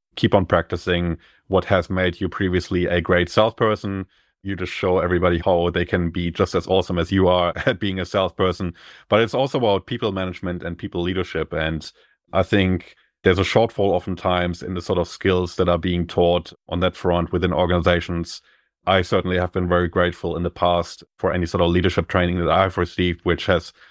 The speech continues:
also opened my eyes to the sort of things that I have done that might not necessarily be as productive in leading teams. And what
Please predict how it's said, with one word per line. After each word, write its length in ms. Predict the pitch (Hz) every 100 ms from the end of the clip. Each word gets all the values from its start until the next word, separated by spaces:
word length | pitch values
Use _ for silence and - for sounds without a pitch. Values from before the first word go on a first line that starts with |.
| _ _
also 260 | 113 110 110
opened 260 | 117 101
my 220 | 92 95 98
eyes 420 | 90 87 - - -
to 360 | 95 90 85
the 340 | 82 85 82 80
sort 200 | 95 85
of 280 | 80 - - _ _ _ -
things 280 | 101 92 90
that 100 | 80
I 180 | 92
have 260 | 85 87 -
done 400 | 87 85 82 82
that 240 | 85 82 90
might 200 | 87 87
not 120 | 82
necessarily 440 | 85 - 87 82
be 560 | 78 82 82 82 82 80 _
as 140 | 92 87
productive 560 | 90 87 85 - 80
in 160 | 80 85
leading 260 | 92 90 92
teams. 480 | 101 92 92 - - _ _
And 460 | 104 104 101 101 - _ _ _ _
what 480 | 131 143 - -